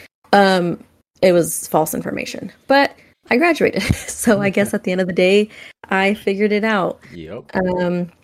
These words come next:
Speaker 1: but that was, that's basically been the theme of my whole academic career post high school is I'll figure it out, because I think both my parents graduated high school and that was pretty much it.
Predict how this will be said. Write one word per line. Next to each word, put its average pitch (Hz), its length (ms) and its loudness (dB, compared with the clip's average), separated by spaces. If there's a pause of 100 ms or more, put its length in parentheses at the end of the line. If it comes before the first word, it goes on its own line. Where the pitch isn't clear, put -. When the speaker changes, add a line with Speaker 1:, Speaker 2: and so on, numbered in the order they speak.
(260)
Speaker 1:
but 220 160 2
that 202 140 4
was, 208 260 -2 (120)
that's 196 220 -2
basically 190 500 -2
been 175 340 -2
the 170 100 -4
theme 175 520 -2
of 170 400 -2 (360)
my 185 120 2
whole 175 260 0
academic 175 480 -2
career 170 500 2
post 165 320 -2
high 175 160 2
school 170 360 0
is 165 300 -2 (420)
I'll 185 120 0
figure 170 420 0
it 170 80 0
out, 180 380 0
because 165 640 0 (800)
I 185 60 -4
think 175 280 -2
both 165 240 2
my 180 140 0
parents 190 800 -4 (540)
graduated 190 580 0
high 202 180 -4
school 208 300 -6
and 190 100 -6
that 170 100 -4
was 180 120 -4
pretty 175 220 -4
much 165 260 -6
it. 170 340 2